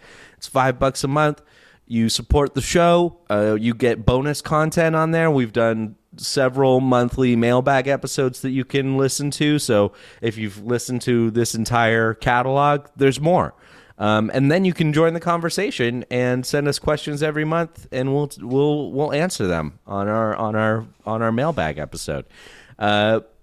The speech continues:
we also make a donation to the Thurgood Marshall College Fund as well. So please, uh, join us on Patreon. Special thanks to all of our Scott's Tots. We love you guys so much. Thank you for,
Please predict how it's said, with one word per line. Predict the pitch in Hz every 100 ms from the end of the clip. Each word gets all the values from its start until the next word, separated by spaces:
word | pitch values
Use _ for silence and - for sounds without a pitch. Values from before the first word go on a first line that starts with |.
| _
we | 135 131
also | 135 -
make | 135 135
a |
donation | 127 131 131 131 -
to | 131
the | 113
Thurgood | - 120 107 110
Marshall | 110 113 -
College | 95 - 143 151 -
Fund | 151 165 180
as | 98
well. | 107 135 208
So | - 110
please, | 104 - 214 170 - -
uh, | 107 113 117 135 123
join | 135 143
us | 147
on | 143
Patreon. | 143 151 - 156
Special | 151 170 160 156
thanks | 175 165
to | -
all | 151 165 180
of | 151
our | 120
Scott's | 110 - 104 98
Tots. | - 113 117 - - - - - -
We | 127
love | 143 131
you |
guys | 127 117 104 -
so | - - 151
much. | 170 107 104 117 - - -
Thank | 139 165 -
you | 101 104 120
for, | - - 104 101 98 95